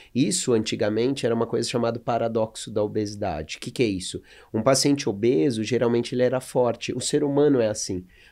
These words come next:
O ser humano que é obeso, geralmente, ele tem muita massa muscular. Porque o ser humano, dependendo da condição da obesidade, ob-, obviamente não numa obesidade mórbida,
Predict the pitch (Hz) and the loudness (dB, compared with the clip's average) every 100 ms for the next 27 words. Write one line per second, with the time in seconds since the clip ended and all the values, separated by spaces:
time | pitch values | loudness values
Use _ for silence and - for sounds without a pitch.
0 | - - 113 117 127 139 135 117 107 110 | -6 2 4 6 6 4 4 2 2 0
1 | 110 110 107 110 104 110 123 120 123 127 | -2 -4 -4 -2 -2 -2 -4 -6 -4 -2
2 | 120 117 117 117 - 117 117 - 131 117 | -2 -2 -2 -2 -2 -4 -4 -2 0 0
3 | - - - - - 143 139 143 131 123 | -4 -14 -18 -10 2 4 4 4 6 6
4 | 131 156 135 110 95 - 98 - 113 117 | 6 6 4 2 -2 -6 -6 -2 0 2
5 | 131 131 120 113 110 107 104 107 95 101 | 2 2 0 0 0 2 2 0 0 -2
6 | 104 110 104 98 - 98 101 110 110 120 | 0 0 0 -2 -2 0 0 0 0 0
7 | 123 120 120 117 110 104 104 98 101 98 | 2 2 4 4 2 2 -2 0 -4 -2
8 | 107 117 123 113 | -2 -2 -2 -2